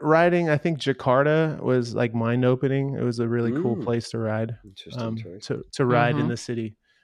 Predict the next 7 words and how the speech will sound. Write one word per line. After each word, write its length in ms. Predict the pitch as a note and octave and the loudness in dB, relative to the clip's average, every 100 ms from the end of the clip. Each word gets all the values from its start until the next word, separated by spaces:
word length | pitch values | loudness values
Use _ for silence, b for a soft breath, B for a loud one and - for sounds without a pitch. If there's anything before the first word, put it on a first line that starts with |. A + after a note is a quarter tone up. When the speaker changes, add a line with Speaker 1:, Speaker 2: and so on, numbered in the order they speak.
| _ - | _ -12
Speaker 1:
because 560 | A2 - A2+ A2+ G#2 | -10 -4 -2 -2 -4
the 120 | A#2 | -2
way 300 | A2+ B2 B2+ | 2 4 4
that 380 | A#2 A#2 A2+ G#2+ _ _ _ _ _ _ _ _ B2+ | 4 2 0 -2 _ _ _ _ _ _ _ _ -14
the, 500 | A#2+ G#2+ G2 G2 - - | -6 -6 -6 -8 -10 -10
how 220 | - C3+ G2+ | -4 -4 -2
dense, 440 | A#2+ B2 C3+ - | 0 0 -2 -10